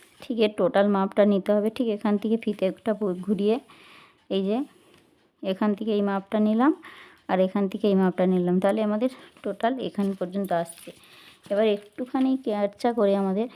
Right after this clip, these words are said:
এই পয়েন্টটাকে এরকমভাবে সামান্য একটু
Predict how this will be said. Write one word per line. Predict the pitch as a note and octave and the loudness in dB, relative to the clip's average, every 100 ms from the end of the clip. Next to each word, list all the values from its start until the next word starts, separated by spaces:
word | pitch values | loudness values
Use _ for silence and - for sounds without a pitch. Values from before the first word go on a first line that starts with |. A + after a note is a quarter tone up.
| - _ _ _ | -16 _ _ _
এই | G#3+ | -6
পয়েন্টটাকে | G3+ G3 G3 F#3+ G3 A3+ B3+ - _ _ _ _ | -2 0 0 -2 -4 -4 -6 -8 _ _ _ _
এরকমভাবে | F#3+ F#3+ G3+ G#3 G3+ G3+ - - | 0 2 2 0 0 -2 -6 -8
সামান্য | G#3+ G3+ G#3 G#3 | -4 -2 0 0
একটু | G#3 | 0